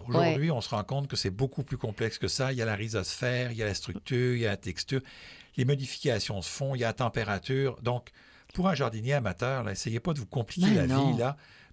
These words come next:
Speaker 2: Mettez du compost, mettez du compost de qualité, suivant les, suivant les recommandations puis l'appétit des plantes. Puis que vous ayez trois tomates de plus ou trois tomates de moins, vous le saurez pas.
Speaker 1: Ça change pas grand-chose,
Speaker 2: Ça change
Speaker 1: c'est
Speaker 2: pas
Speaker 1: ça.
Speaker 2: grand-chose.
Speaker 1: Mais il y a une chose, Bertrand, est-ce qu'on peut dire que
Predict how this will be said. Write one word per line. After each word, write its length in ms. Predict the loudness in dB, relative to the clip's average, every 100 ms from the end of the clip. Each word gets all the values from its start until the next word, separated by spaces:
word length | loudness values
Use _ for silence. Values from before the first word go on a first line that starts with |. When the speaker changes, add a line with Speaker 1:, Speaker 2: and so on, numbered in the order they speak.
| -6
Speaker 2:
Mettez 220 | -2 0
du 100 | 0
compost, 640 | 0 0 2 2 2 0
mettez 200 | -4 -2
du 120 | -4
compost 320 | -4 -2 0 0
de 60 |
qualité, 680 | 0 0 0 0 0 0 -2
suivant 360 | -4 -6 -4 -2
les, 180 | -2 -2
suivant 240 | -2 -2
les 80 | 0
recommandations 720 | -2 -2 -2 -2 -2 -4 -6
puis 140 | -4
l'appétit 340 | -4 -2 -4 -2
des 160 | -2
plantes. 340 | 0 0 0 -2 -10 -20 -20 -20 -20 -20 -18
Puis 120 | -4
que 80 | -2
vous 220 | 0 0
ayez 160 | 0 0
trois 240 | 2 0
tomates 260 | 0 0 0
de 100 | 0
plus 240 | -2 -4
ou 40 | -4
trois 240 | -2 -2
tomates 260 | 0 -2 0
de 100 | 0
moins, 200 | 2 0
vous 140 | 0
le 40 | 0
saurez 360 | 0 0 0
pas. 160 | 0 -2 -2
Speaker 1:
Ça 80 |
change 320 | 0 0 0 2
pas 100 | 0
grand-chose, 400 | 2 0 2 2
Speaker 2:
Ça 40 |
change 200 | 4 4
Speaker 1:
c'est 40 | 4
Speaker 2:
pas 120 | 4
Speaker 1:
ça. 20 |
Speaker 2:
grand-chose. 320 | 2 0 -2 -4 2
Speaker 1:
Mais 80 | 4
il 20 |
y 40 |
a 20 | 6
une 100 | 4
chose, 260 | 4 2
Bertrand, 380 | 2 0 0 0
est-ce 120 | 0 2
qu'on 140 | 2
peut 160 | 4 4
dire 320 | 4 4 2
que 260 | 2 2